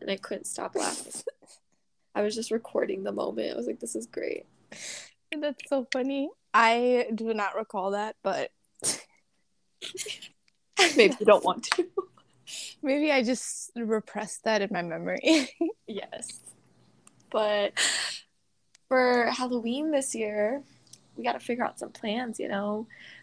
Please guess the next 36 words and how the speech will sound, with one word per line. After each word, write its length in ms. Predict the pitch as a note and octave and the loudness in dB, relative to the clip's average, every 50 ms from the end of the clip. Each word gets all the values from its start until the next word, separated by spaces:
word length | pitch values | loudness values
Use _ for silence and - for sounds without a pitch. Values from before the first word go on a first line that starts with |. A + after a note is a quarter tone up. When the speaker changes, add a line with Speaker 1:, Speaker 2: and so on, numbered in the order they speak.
| _ - | _ -4
Speaker 1:
Possible 480 | - B3+ B3 B3 B3+ - A#3 A#3+ A#3+ | 4 6 6 6 6 4 2 2 2
plans 460 | A#3 - B3+ A#3 A3+ A3+ A3+ A3+ A3 | 2 2 2 4 6 6 6 4 2
Speaker 2:
Yeah. 20 | - | 0
Speaker 1:
could 160 | - B3+ G3+ | -4 -4 -4
be 240 | A3+ G#3+ - - G#3 | -4 -6 -2 -2 -2
a 40 | G#3 | -2
karaoke 680 | - - A#3 - G3+ G#3+ G#3+ G#3 G#3 G#3 - A3+ G#3+ G#3 | -2 -4 -4 -2 0 2 2 0 0 0 -4 -6 -6 -2
bar 680 | - G#3 G3+ G3+ G3+ G3+ G3+ G3+ G3+ G3+ G3+ - - _ | 0 2 2 4 2 2 2 2 2 2 0 -2 -4 _
or 760 | - - G3 F#3+ F#3+ F#3+ F#3+ F#3+ F#3 F#3+ F#3+ F#3 F#3 F#3 F#3 _ _ _ - _ _ _ - | -4 -2 -2 0 0 0 0 -2 -2 -4 -4 -6 -6 -6 -8 _ _ _ -20 _ _ _ -4
having, 280 | - A3+ G#3 G#3 G3+ | -4 -2 0 2 2
you 100 | G3+ G3 | 2 4
know, 80 | F#3+ G3 | 4 4
like, 180 | G3 F#3+ F#3+ G3 | 4 2 2 2
a 60 | G3+ | 0
little 220 | G#3 A3 F#3+ F#3 | 2 2 2 0
chill 400 | F#3 - - - G#3+ G3+ G3 G3 | 0 -2 -4 -2 0 0 0 2
day 680 | F#3+ G3+ G3 G3 G3 G3 G3 G3 F#3+ F#3+ G3 G3+ G3+ - _ _ _ _ _ _ - | 2 4 6 6 8 8 8 6 4 2 0 -2 -4 -8 _ _ _ _ _ _ -10
with 120 | - G#3 - | -8 -4 -4
some 120 | G#3+ G#3+ | -4 -4
pumpkins, 880 | G#3 - - G#3+ G3+ G3 G3 - - G#3 G3+ G3 G3 F#3+ F#3 F#3 F#3 - - | -4 -4 -2 -2 -2 -2 -2 -2 0 0 2 2 2 2 0 0 -2 -6 -6
some 140 | G3 F#3+ | -8 -6
donuts. 640 | F#3 - F3+ F#3 F#3+ F#3 F#3 F#3 F#3 F#3+ F#3+ F#3 - - | -4 -2 -2 -2 0 0 0 0 0 -2 -2 -4 -4 -2
Speaker 2:
Oh, 100 | C4 C4+ | 0 0
yeah, 480 | C#4 C#4 C#4 C#4 C4+ C4+ C4+ C4 B3+ A#3+ - | 2 2 2 0 0 0 0 0 -2 -2 -2
pumpkin 400 | - A#3+ B3 B3 - C#4+ C4+ B3+ | -2 -2 -2 0 2 4 4 4
carving. 680 | B3 - B3+ B3+ B3+ B3 B3 A#3 A3+ A3 G#3 G#3 G3+ - _ - | 6 6 6 6 6 6 4 2 0 -2 -4 -8 -10 -12 _ -6
That's 180 | A#3 G#3+ - | -6 -4 2
Speaker 1:
Maybe 140 | A3 A3 A3 A3 | 4 6 6 6
I 60 | G#3+ | 6
Speaker 2:
fun. 80 | G3+ | 4
Speaker 1:
can 80 | G3+ G#3+ | -2 -2
make 120 | G#3+ G#3 - | -2 -2 -2
another 260 | A3 G3+ G#3 G3 G#3+ | -2 -2 -2 -2 -2
spooky 640 | G#3+ - - - C#4+ - A#3+ A3 B3 A#3+ A#3 B3 G#3+ A3 | -2 -2 -4 -6 -6 -4 -4 -2 -2 -2 -2 -4 -4 -8
charcuterie 720 | - - G3+ F#3+ - - - - G#3+ G#3 G#3 G3+ G3+ G#3 | -4 -4 -4 -6 -6 -8 -8 -4 -2 0 0 -2 -4 -4
board. 580 | - G3+ G3 G3 G3 G3 G3 G3 G3+ G3+ A3+ | -6 -4 -2 -2 0 0 -2 -2 -4 -6 -12